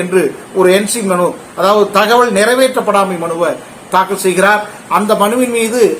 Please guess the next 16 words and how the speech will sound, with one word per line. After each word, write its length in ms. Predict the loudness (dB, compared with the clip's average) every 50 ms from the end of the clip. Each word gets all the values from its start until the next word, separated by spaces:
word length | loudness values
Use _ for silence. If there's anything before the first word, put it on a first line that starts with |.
| -8 -14 -10 -4 0
மாண்பவை 400 | 0 2 2 2 2 2 2 2 0 -2 -6 -10 -14 -20 -20 -20 -20 -12 -6 -2 -2
தகவல் 340 | 0 2 4 4 4 4 2 2 2 2
ஆணையர் 360 | 2 4 4 2 2 2 2 0
மு 80 | 0 0 0 0 -2
ஸ்ரீதர் 380 | -2 -2 0 0 0 -2 0 0 0
பிடெக் 340 | 0 0 0 -2 -2 -4 -8 -16 -20 -20 -20 -10 -4 0
மாநில 340 | 2 2 2 2 0 -2 -2 -2 0
தகவல் 280 | 0 0 2 0 0 0 0 0 2 2
ஆணையர் 280 | 2 2 2 2 2 0
அவர்கள் 300 | -2 -2 -4 -4 -4 -4 -4 -8 -12 -18 -18 -12 -8 -6
விசாரணை 340 | -4 0 0 0 2 2 0
நடத்துவதற்காக 760 | 0 0 0 0 0 0 0 0 0 0 0 0 0 0 -2 -2 -2 -6 -10 -16 -18 -10 -4 -4
ஒரு 120 | 0 2 2
வழக்கை 280 | 2 2 2 0 -2 -2
ஃபைல் 240 | 0 0 0 0 0 0
செய்றாங்க. 320 | 2 2 0 0 0 -2